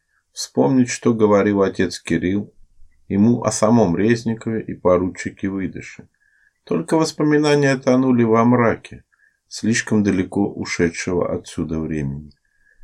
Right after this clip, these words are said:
Покрывалось всё какой-то паутиной, завесой. Она-то и мешала вспомнить что-то отчётливо. Мелькали общие фразы, к ним добавлялись пейзажи, интонации.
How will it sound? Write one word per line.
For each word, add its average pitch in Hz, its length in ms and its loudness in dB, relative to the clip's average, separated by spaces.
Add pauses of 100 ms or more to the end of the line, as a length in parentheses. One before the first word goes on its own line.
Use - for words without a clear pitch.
(200)
Покрывалось 147 640 2
всё - 180 -4
какой-то 123 460 0
паутиной, 110 680 0
завесой. 90 720 -2 (580)
Она-то 104 420 -2
и 107 80 0
мешала 107 520 -2
вспомнить 107 520 -6
что-то 98 420 -6
отчётливо. 73 760 -8 (640)
Мелькали 113 540 0
общие 123 380 -2
фразы, 92 640 -6 (480)
к - 80 -8
ним 113 200 4
добавлялись 107 600 0
пейзажи, 87 580 -2
интонации. 85 840 -4